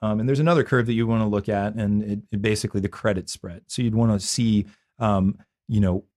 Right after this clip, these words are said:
are you being compensated for taking credit risk? Because credit risk is different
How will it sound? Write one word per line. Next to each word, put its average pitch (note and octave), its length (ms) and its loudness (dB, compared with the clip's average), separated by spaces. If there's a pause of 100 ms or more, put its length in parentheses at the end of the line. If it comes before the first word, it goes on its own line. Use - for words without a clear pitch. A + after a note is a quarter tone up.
(160)
are A#2 120 2
you A#2+ 180 2
being A2+ 260 2
compensated G2+ 760 0
for F#2+ 180 -2
taking F#2+ 540 -2
credit - 340 -2
risk? - 300 -14 (160)
Because F#2+ 260 -2
credit C3 300 -2
risk G#2 240 -4
is F#2+ 80 -4
different G#2 400 -4